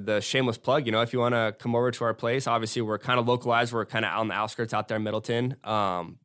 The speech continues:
but the thing that I tell everybody, whether you're coming in for the gym and anybody listening to this, is, you know, kind of the rising tide raises all ships. You know,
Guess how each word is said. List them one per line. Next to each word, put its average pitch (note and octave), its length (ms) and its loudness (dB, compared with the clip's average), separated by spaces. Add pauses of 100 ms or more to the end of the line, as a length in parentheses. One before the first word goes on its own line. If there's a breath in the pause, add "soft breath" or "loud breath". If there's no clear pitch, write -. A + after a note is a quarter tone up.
but B2+ 340 2 (260)
the A#2 100 -2
thing C#3+ 220 2
that C3+ 100 2
I B2+ 100 4
tell B2 460 2
everybody, C#3 460 0
whether A#2+ 180 2
you're A2+ 80 2
coming B2 220 -2
in A#2+ 60 -2
for A#2+ 80 -6
the A2+ 60 0
gym A#2+ 280 0
and G#2 100 -2
anybody A2+ 280 -2
listening A2+ 240 -4
to B2 80 -8
this, C3+ 280 -2
is, G2+ 180 -4
you G#2+ 60 -4
know, G2 60 -2
kind A#2+ 180 0
of A2 80 -2
the G#2 80 -2
rising A2 360 0
tide A#2 320 0
raises G#2+ 260 -4
all G#2 140 0
ships. C3 380 -2
You A2+ 80 -2
know, A2 220 0